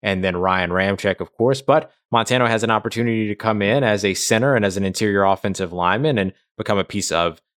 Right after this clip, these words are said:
you know, the very valuable depth that the Saints look at throughout training camp,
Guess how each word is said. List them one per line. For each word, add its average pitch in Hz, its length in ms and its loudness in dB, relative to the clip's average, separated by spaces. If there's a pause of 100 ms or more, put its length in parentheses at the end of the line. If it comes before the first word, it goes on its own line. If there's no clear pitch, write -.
you 104 100 -2
know, 82 240 -2
the 85 400 -2
very 107 220 2
valuable 95 480 0
depth 107 440 -2
that 131 200 0
the 131 80 -2
Saints 135 420 -2
look 139 340 0
at 147 300 0
throughout 135 500 2
training 147 360 0
camp, 156 280 0